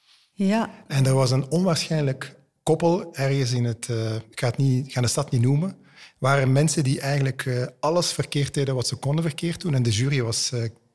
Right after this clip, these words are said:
Speaker 2: kei-, ah, was eigenlijk loeihard. En de enige,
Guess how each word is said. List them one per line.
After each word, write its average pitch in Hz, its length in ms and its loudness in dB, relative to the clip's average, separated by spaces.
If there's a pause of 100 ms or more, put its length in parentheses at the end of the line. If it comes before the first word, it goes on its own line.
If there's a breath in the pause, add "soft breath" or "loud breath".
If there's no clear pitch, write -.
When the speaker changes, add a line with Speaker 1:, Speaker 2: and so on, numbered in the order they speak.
(140)
Speaker 2:
kei-, 143 340 0
ah, 127 220 -2
was 120 140 -2
eigenlijk 143 320 -4
loeihard. 131 640 0 (600 loud breath)
En 131 100 2
de - 160 2
enige, 220 540 0